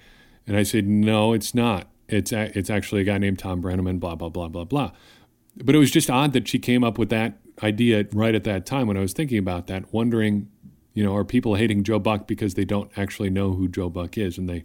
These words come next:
think Tom Brenneman is Joe Buck? I don't know. Maybe I'm completely insane. Bad football games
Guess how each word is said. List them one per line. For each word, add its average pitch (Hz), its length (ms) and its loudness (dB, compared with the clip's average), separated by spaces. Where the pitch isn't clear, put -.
think 95 200 -4
Tom 90 240 -6
Brenneman 92 360 -2
is 76 100 -10
Joe 82 180 -8
Buck? - 240 -16
I 156 100 2
don't 123 100 4
know. 90 80 0
Maybe 117 240 4
I'm 104 140 2
completely 101 420 -2
insane. 90 420 -4
Bad 113 400 2
football 98 560 0
games 92 440 -4